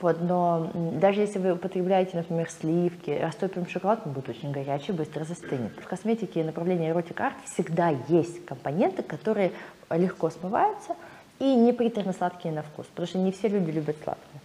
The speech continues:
И также в смазках, которые мы можем использовать тоже для разнообразия, они бывают, э, там, от арбуза до,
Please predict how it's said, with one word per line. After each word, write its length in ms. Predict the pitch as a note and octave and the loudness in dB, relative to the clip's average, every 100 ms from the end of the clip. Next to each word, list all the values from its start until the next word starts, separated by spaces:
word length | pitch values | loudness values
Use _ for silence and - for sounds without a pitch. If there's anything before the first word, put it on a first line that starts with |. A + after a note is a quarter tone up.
| - - - - | -18 -18 -12 -4
И 60 | A3 | 4
также 300 | A#3+ G#3+ A3 | 6 6 2
в 80 | |
смазках, 560 | - A3+ G3+ D#3 - C3+ | 2 2 4 2 -2 -10
которые 300 | - C#3 C3+ | -10 -6 -4
мы 100 | C#3+ | 0
можем 360 | D#3 D3+ B2+ C3 | 2 2 0 -6
использовать 420 | - C#3 C3 C3+ | -2 0 0 2
тоже 220 | E3 C3+ | 2 2
для 140 | C3 B2+ | -2 -4
разнообразия, 760 | C3+ D3 D3+ A#3 E4 C4 D3 - - - - | -4 -4 0 4 4 4 -2 -4 -16 -12 -2
они 220 | E3 E3+ | 2 2
бывают, 460 | E3 E3+ F3+ F3 F3 | 4 4 6 4 2
э, 320 | D#3+ D#3 D3 C#3+ | 2 2 2 -2
там, 140 | C3 C3 | -6 -4
от 160 | - F3 | 0 2
арбуза 500 | E3 D#3+ G3 F#3 E3 | 2 2 2 2 2
до, 560 | D3 D#3 D#3 D3+ C#3+ | 4 4 6 6 4